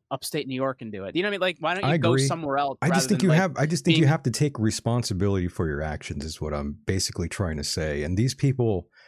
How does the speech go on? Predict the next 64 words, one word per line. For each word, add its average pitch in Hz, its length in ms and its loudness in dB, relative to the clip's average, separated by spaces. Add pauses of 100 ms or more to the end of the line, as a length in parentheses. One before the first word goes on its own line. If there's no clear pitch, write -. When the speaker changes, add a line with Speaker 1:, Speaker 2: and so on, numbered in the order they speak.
(140)
Speaker 2:
some 226 280 2
of 190 60 4
them, 139 220 4
you 120 100 4
know, 113 80 4
they 110 180 2
weren't 117 320 2
taking 90 440 0 (180)
responsibility 101 680 0
for 98 160 -2
their 82 120 0
own 78 100 -2
actions. 73 520 -4
And 80 380 -4
people 117 260 0
were 90 140 -2
saying, 104 180 -2
"Well, 160 100 2
they 185 100 2
were 139 140 2
misled, 156 560 0
they 107 80 4
were 73 180 -4
this, 131 360 -2
they 110 80 -4
were 90 120 0
that." 120 200 -2 (380)
But 139 120 -2
at 165 200 -2
the 160 60 2
Speaker 1:
Well, - 40 4
Speaker 2:
end 196 40 6
Speaker 1:
there 220 80 6
Speaker 2:
of - 60 6
Speaker 1:
was 165 80 4
Speaker 2:
the - 0 -
Speaker 1:
definitely 147 320 4
Speaker 2:
day, - 0 -
Speaker 1:
some 151 240 -2
of 185 100 -2
that. 104 300 -2
Like, 127 140 -8
there 240 100 2
Speaker 2:
there - 20 2
Speaker 1:
was 208 140 4
Speaker 2:
is, 196 60 4
Speaker 1:
definitely 139 240 0
Speaker 2:
but - 20 -8
Speaker 1:
some 131 300 -4
Speaker 2:
you, 180 140 4
Speaker 1:
misleading. 98 220 -2
Speaker 2:
you 156 120 4
gotta 170 360 2
be 123 140 0
smarter, 143 500 2
though, 78 180 -4
is 110 140 -6
what 101 140 0
I'm 92 100 0
trying 101 220 -2
to 85 60 -4
say. 90 260 -2
Don't 180 300 0
let 160 220 0